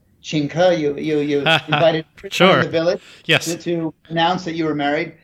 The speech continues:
Speaker 1: And then if we broadcast it, then everyone knew it was a fact.
Speaker 2: That's right.
Speaker 1: That's what,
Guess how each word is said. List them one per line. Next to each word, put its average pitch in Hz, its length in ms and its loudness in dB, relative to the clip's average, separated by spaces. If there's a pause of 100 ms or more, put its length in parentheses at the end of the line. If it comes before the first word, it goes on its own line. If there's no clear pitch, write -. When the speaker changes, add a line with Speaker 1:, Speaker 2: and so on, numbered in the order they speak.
(180)
Speaker 1:
And 165 120 -8
then 170 280 -4
if - 80 -10
we 160 140 0
broadcast 165 640 0
it, 175 240 -8 (160)
then 156 160 -2
everyone 147 440 -2
knew 147 280 -2
it - 20 0
was 151 140 -2
a 160 80 -8
fact. 143 440 -8
Speaker 2:
That's - 140 -6
right. - 180 -2
Speaker 1:
That's 165 220 0
what, 190 180 -8